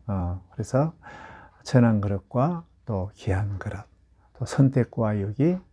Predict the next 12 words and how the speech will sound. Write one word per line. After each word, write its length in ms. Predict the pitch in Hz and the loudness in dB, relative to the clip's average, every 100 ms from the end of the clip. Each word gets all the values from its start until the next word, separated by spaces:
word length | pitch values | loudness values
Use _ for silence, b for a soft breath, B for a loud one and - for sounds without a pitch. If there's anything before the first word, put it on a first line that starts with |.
| _ _ | _ _
또 360 | 104 95 101 113 | -6 -6 -6 -10
이스라엘 340 | - - 104 98 | -6 0 0 0
백성과 680 | 95 - 92 92 113 165 165 b b _ | -4 -4 -4 0 2 2 -2 b b _
이방인, 420 | - 104 92 78 - _ - | -8 -2 -2 -4 -10 _ -4
뭐 140 | 117 | 2
이런 260 | 123 131 139 | 4 6 4
식으로 460 | 139 123 139 170 b b _ | 2 2 2 0 b b _
이렇게 240 | - 104 | -2 -2
쭉 440 | - 110 110 110 107 B B B B | -2 0 2 2 -2 B B B B
하나님의 760 | - 95 127 120 110 104 104 104 | -2 2 4 4 4 2 -2 -6
주권, 480 | - - - 101 101 - | -10 -10 -4 -4 -4 -6
그래서 480 | 104 - 110 107 | -6 -2 -2 -2